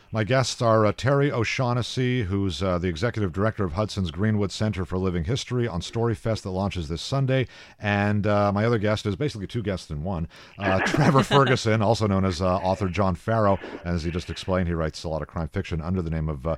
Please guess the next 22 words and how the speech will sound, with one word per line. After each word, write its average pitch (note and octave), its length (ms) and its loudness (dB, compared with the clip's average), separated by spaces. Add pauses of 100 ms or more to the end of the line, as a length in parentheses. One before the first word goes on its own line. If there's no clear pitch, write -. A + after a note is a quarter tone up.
(220)
his E2+ 100 -8
pen G#2+ 220 -2
name F#2 160 0
John F2 260 0
Farrow. G#2 380 0 (260)
John, C3 180 4
back C#3 180 6
to - 40 -10
you B2+ 40 6
in A#2+ 40 4
just B2+ 160 0
a G2+ 60 -2
second. B2 320 -2
I - 20 2
wanna G#2 160 2
ask G#2+ 160 0
you G#2 60 -2
about F2 140 -2
your F2+ 100 -2
new F#2+ 120 4
book, G2+ 300 2
but B2+ 240 4